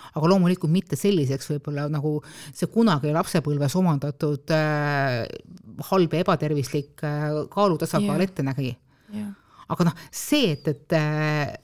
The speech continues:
Speaker 1: noh, tulles tagasi selle algse teema juurde, et, et noh, et, et mida, noh, mida öelda naisele, kes on, äh, jäetud kolme lapsega päevapealt maha. Tead,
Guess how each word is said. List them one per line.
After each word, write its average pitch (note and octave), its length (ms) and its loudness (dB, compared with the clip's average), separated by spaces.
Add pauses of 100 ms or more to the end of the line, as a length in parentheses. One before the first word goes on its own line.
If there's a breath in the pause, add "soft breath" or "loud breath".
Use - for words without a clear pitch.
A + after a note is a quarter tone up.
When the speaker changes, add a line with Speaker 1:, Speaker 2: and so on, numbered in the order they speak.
Speaker 1:
noh, G3+ 100 -6 (160)
tulles F#3 200 2
tagasi A3 280 0
selle D#3+ 180 -2
algse G3 280 0
teema E3+ 300 0
juurde, C#3+ 500 -4
et, - 160 -12
et C#3 140 -6
noh, D#3 120 -2
et, - 60 -8
et - 80 -8
mida, F#3+ 240 0 (180)
noh, D3 160 -6 (320)
mida F#3+ 160 0
öelda E3 240 0
naisele, C#3+ 420 -4
kes - 300 -8
on, C#3+ 200 -4 (220)
äh, C#3+ 280 -4 (100)
jäetud E3 500 -4
kolme F3 240 -2
lapsega C3+ 540 -4 (340)
päevapealt C#3+ 540 -4
maha. C#3+ 160 -2 (800 loud breath)
Tead, A3 240 -2